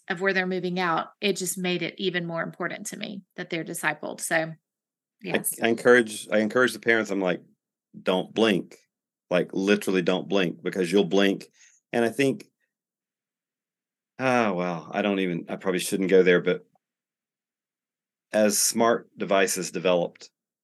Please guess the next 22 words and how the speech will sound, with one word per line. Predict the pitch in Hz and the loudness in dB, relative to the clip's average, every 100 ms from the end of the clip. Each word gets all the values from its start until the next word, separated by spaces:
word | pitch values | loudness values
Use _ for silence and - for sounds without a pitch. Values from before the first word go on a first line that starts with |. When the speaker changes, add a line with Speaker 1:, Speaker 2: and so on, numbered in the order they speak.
| _ _ _ _ _ _ - | _ _ _ _ _ _ -6
Speaker 2:
and | 98 95 | 0 2
then | 95 | 2
I | 92 90 | 2 4
watch | 90 92 90 - | 4 4 2 -4
more | 98 101 | 0 2
and | 98 98 | 2 2
more | 95 92 90 87 - _ _ _ _ _ _ _ | 4 4 2 -2 -10 _ _ _ _ _ _ _
a | 95 90 87 85 | 0 2 0 -4
smart | - - 101 98 - - _ _ - | -6 -4 0 0 0 -8 _ _ -6
device, | 92 87 82 87 | 0 0 0 -4
a | |
tablet, | - 98 90 90 90 - | -2 0 0 -2 -6 -6
a | 90 | -4
cell | - 98 | 0 0
phone, | 95 92 | 0 -2
or | |
whatever, | 90 92 85 | 0 0 0
being | 90 87 | -2 -4
handed | 87 101 101 95 85 - _ _ _ _ _ _ _ - | -2 0 2 2 0 -8 _ _ _ _ _ _ _ -6
to | - 98 92 87 | 0 2 2 -2
an | 90 | -6
infant. | - 110 104 - 82 - | -2 0 0 -2 -8 -10